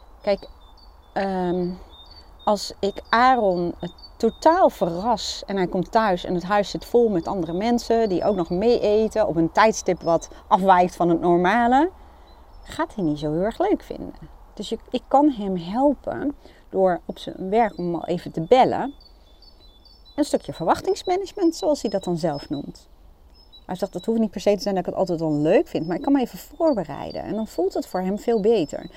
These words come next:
Nou, en dat, ehm, o-, oge-, overigens, ehm, merk ik dat ik dat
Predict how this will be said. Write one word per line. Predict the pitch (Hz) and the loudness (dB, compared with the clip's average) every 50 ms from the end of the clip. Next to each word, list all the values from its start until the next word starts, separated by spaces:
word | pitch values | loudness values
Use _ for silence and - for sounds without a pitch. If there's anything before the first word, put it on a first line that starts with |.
| - - - - | -20 -20 -18 -8
Nou, | - 185 - | -8 -8 -4
en | - 196 190 185 | -4 -4 0 2
dat, | 214 233 294 440 - - - - - - - - - - - - | 4 4 4 2 -2 -12 -20 -20 -20 -20 -20 -20 -20 -18 -8 -2
ehm, | 220 214 202 202 202 202 202 202 196 190 196 - - - | 0 2 2 2 2 0 0 0 0 -2 -2 -4 -6 2
o-, | - 240 285 - - | 6 6 6 6 6
oge-, | - 240 285 277 - 254 - - - | 6 6 6 6 4 0 -8 -6 -6
overigens, | - - - 262 285 240 240 226 208 - - 180 170 190 240 285 - - - - - - - - - - - - - - - _ - - - - | -2 4 6 6 6 6 4 2 0 0 0 -2 -2 0 -2 -2 -4 -6 -18 -20 -20 -20 -20 -20 -20 -20 -20 -20 -20 -20 -20 _ -20 -20 -10 -6
ehm, | 180 185 180 180 180 180 185 185 180 180 180 - - - - - - - - - | -4 -2 0 0 0 0 0 0 -2 -2 -4 -6 -8 -12 -18 -20 -20 -20 -16 -8
merk | - 190 196 202 226 254 254 - | -6 -2 0 0 0 0 0 -2
ik | - 165 190 220 - - - - - - - - - - - - - - | -4 -4 -4 -4 -8 -12 -16 -16 -20 -18 -18 -18 -18 -18 -20 -18 -12 -10
dat | 302 302 - - | -10 -10 -10 -8
ik | - 339 - - | -10 -8 -4 -4
dat | - 180 - | -6 -6 -6